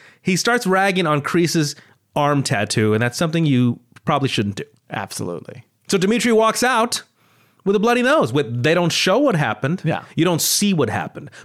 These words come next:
Speaker 1: But Dimitri walks out with a bloody nose.
Speaker 2: Kreese popped him a good one, I'm sure.
Speaker 1: Yeah.
Speaker 2: So Dimitri leaves,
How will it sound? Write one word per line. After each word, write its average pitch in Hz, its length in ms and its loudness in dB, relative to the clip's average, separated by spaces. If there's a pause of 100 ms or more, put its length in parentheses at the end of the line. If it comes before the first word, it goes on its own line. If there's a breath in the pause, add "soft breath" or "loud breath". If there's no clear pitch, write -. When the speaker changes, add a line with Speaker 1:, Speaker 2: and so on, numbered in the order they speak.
Speaker 1:
But 135 120 -2
Dimitri 147 380 0
walks 151 280 0
out 117 140 0
with 117 100 0
a - 40 -2
bloody 98 220 -2
nose. 85 220 -12
Speaker 2:
Kreese 196 280 -2
popped 139 260 0
him 117 80 0
a 123 60 0
good 139 200 -2
one, 76 160 -8
I'm 53 120 -14
sure. 117 100 0
Speaker 1:
Yeah. 87 220 -2 (460 loud breath)
Speaker 2:
So 139 420 0
Dimitri 160 480 0
leaves, 131 640 0